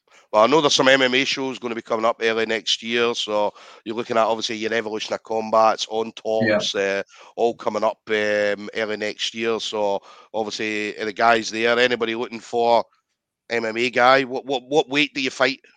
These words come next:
Speaker 2: Uh,
Speaker 1: M M A at?
Speaker 2: seventy-seven, it'd be seventy-seven, seventy-seven
Speaker 1: Right.
Speaker 2: kilo, aye.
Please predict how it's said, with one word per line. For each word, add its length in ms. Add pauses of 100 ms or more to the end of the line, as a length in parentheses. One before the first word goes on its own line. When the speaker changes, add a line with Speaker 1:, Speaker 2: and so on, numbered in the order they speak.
(560)
Speaker 2:
Uh, 60
Speaker 1:
M 60
M 20
A 40
at? 40
Speaker 2:
seventy-seven, 800
it'd 80
be 80
seventy-seven, 720
seventy-seven 460
Speaker 1:
Right. 100
Speaker 2:
kilo, 340
aye. 120